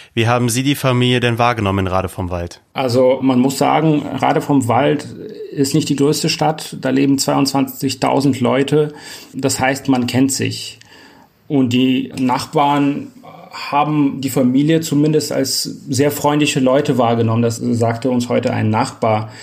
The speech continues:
Speaker 2: der nur ein paar Häuser weiter wo-, wohnt.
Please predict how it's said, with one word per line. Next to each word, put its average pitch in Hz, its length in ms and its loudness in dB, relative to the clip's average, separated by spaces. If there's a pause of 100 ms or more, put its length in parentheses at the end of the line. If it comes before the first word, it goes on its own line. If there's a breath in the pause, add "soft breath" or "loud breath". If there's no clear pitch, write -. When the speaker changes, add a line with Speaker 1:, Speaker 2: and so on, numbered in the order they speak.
(300 loud breath)
Speaker 2:
der 107 280 4
nur 117 200 4
ein 117 180 0
paar 113 240 -4
Häuser 117 320 2
weiter 110 380 0
wo-, 101 240 -4
wohnt. 110 360 0